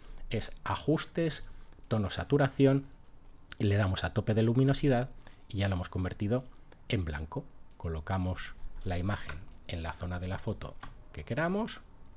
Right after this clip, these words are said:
y ya la tendríamos firmada. La podemos hacer más grande o más pequeña con la herramienta de transformar y escala. Podemos hacer nuestra firma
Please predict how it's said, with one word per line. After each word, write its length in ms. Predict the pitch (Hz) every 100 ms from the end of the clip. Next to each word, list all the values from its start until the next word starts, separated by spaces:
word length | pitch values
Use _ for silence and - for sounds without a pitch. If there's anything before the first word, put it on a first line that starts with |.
| - - - - - -
y 120 | -
ya 100 | 80
la 140 | 78 78
tendríamos 440 | - 87 92 139
firmada. 580 | - 95 - 98 - - - - - -
La 100 | -
podemos 360 | 73 82 -
hacer 240 | - - -
más 140 | 78
grande 220 | - 85
o 40 | 82
más 140 | 90
pequeña 420 | - 101 123 135
con 140 | 139 85
la 60 |
herramienta 500 | 80 82 90 90 87
de 140 | 80 -
transformar 640 | 85 85 - 85 92 92 - - - -
y 120 | 117
escala. 480 | 139 - 156 156 180 - - -
Podemos 320 | 80 80 -
hacer 320 | 87 101 - - - - - -
nuestra 460 | 87 90 - 107
firma 440 | - 98 98 117